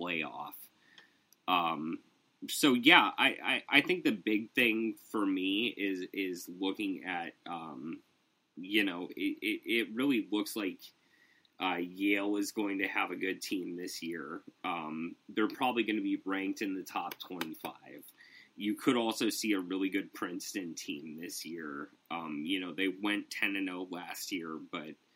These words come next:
they lost a couple of key parts. They, they, they lost a,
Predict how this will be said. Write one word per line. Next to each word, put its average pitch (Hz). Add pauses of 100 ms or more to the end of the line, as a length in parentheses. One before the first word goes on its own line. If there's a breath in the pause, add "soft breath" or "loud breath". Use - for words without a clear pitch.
(640)
they 110
lost 107
a 139
couple 98
of 90
key 87
parts. 82 (140)
They, 85 (160)
they, 101 (140)
they 101
lost 101 (640)
a, 101